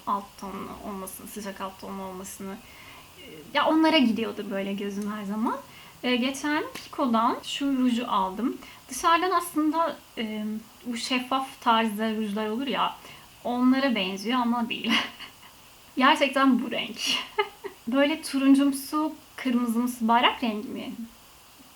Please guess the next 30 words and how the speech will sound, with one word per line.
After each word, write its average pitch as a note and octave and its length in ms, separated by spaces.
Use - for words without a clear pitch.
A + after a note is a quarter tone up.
diyelim. G#3 400
O D#4 100
tarz A3+ 340
bir G#3+ 60
renk - 360
ve, C4+ 40
e, A3+ 680
gayet A3 560
pigmentli F#3+ 520
bir F#3 40
şey. D4+ 320
Hiç - 220
bunu C4 360
direkt C4+ 240
olarak A3 580
dudağıma G#3+ 380
uygulamadım. A3 800
Ama C4+ 140
mesela C4+ 500
bununki B3 360
gibi A3 300
bir F#3 200
hafif - 340
nude B3+ 300
bir G#3+ 260
ruj A3+ 140
sürdükten A#3 600
sonra C4+ 520
böyle C#4+ 200
işte... D#4 400